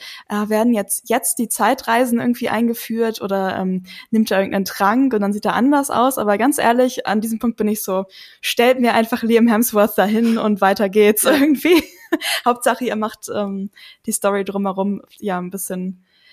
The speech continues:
Speaker 1: stringenter und auch mit der Rattenbande. Ich fand die jetzt, wie die da dargestellt wurden, ganz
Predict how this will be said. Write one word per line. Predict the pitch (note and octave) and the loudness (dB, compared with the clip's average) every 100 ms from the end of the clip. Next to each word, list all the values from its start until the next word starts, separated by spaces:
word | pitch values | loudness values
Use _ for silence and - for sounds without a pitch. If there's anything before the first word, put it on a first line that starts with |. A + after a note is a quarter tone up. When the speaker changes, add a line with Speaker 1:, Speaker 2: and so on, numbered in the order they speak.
| _ _ | _ _
Speaker 1:
stringenter | - G3 G3 G3 A3+ A#3+ | -10 -6 -4 -2 0 0
und | G#3 | 0
auch | G#3 A#3+ | -2 -2
mit | A#3+ | 0
der | G#3+ G3+ G#3 - _ _ - | 0 0 -2 -6 _ _ -6
Rattenbande. | A3+ - D4+ C#4 C#4+ D#4 D#4+ | -6 -2 -2 -2 -2 -2 -6
Ich | B3 - | -10 -6
fand | B3 C#4 | -6 -4
die | C#4 | -4
jetzt, | B3 - | -4 -6
wie | A#3 | -6
die | A3+ | -4
da | A3+ A3 A#3 - _ | -2 0 -2 -8 _
dargestellt | G#3+ B3+ D4 C#4 C4 | -4 -2 -2 -4 -4
wurden, | A#3 B3+ B3+ B3 _ | -4 -2 -2 -4 _
ganz | G#3+ A3 | -6 -6